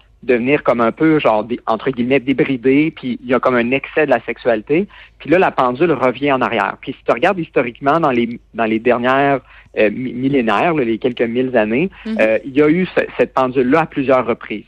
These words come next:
Speaker 1: Fait qu'effectivement, on est peut-être rendu au point où ce qu'on est comme trop sexualisé, il y a un excès, puis là, la génération commence peut-être à redevenir plus, entre guillemets, pudique ou être plus, euh, restreint dans leur sexualité ou la voient différemment. Comment loin cette pendule-là va aller cette fois-ci, j'en ai aucune idée.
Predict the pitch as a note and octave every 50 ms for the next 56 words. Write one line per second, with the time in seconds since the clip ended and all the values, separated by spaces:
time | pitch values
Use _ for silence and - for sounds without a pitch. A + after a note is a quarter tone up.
0 | - - - - - - G3+ G3 - - - C#3 D#3 F#3+ F3+ D#3 B2 - - E3+
1 | - - - C3 B2 B2 C#3+ C#3 B2 - D#3 D#3 D#3 D3+ - B2+ A#2+ A#2 A2 -
2 | - A2+ G#2+ G#2 G#2+ G#2 _ _ _ _ - - - D#3 E3 E3+ - - C3 -
3 | - C#3 B2 A2+ A2 B2+ D#3 E3 C#3+ B2+ B2 B2 A#2+ A2 - - - F3 F3 -
4 | - C#3+ C3+ B2+ A#2 A2+ A2+ A#2+ A#2 G#2+ A2 G#2+ G#2+ - C#3+ C#3 - C3 A2+ A#2
5 | B2 B2 - - A2+ - B2 C3+ C3 - A#2 A2 A#2 A#2+ B2 - _ _ _ _
6 | _ - - G#2 G#2+ G#2 B2+ C#3+ C#3+ C#3 B2+ A2+ A2 B2 C3 C3+ C3+ - - -
7 | C#3+ C#3+ C#3 - - - - - - - A#2+ - - B2+ A#2+ A#2+ A#2 A#2+ C3+ C#3
8 | - - - A#2+ A2+ A#2+ B2 C#3+ D3 - - A#2+ A#2 A#2+ B2 C3 - A2 A2 -
9 | - - - C#3 C3+ - - B2+ A2 G#2 G2+ G2 - - - - - - A2 A2+
10 | B2 A2+ - - - - C3 C3 C3 B2+ A#2 A2 G#2+ - - A#2 - - A#2 G#2+
11 | - D#3+ E3+ D#3 C3+ A2+ G#2+ A2+ B2 C3 B2 A#2 A#2+ - - - A2 G#2 G2+ G2
12 | - - - - - - - - - - - - B2 A#2+ A#2+ A#2+ A#2+ A#2+ C3+ C#3+
13 | D3 - C3+ - - B2 A#2+ A2 B2 A#2 B2 C3+ B2+ B2 G#2+ G#2+ A2 B2 B2+ -
14 | C3 A2+ - A#2+ G#2+ - - D3 D3 C#3 C3 A2+ A2 G#2+ G#2 - - A#2+ A2+ A2
15 | A2+ C3+ G3 G#3+